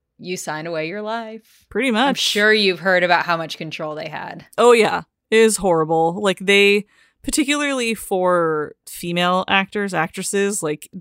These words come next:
Speaker 2: they controlled every single item of food or drink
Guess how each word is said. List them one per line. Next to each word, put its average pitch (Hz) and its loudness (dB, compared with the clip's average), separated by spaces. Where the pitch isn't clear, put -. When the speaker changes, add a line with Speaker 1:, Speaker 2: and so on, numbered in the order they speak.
Speaker 2:
they 185 0
controlled 196 0
every 190 0
single 180 0
item 190 2
of 175 4
food 208 0
or 180 2
drink 175 -4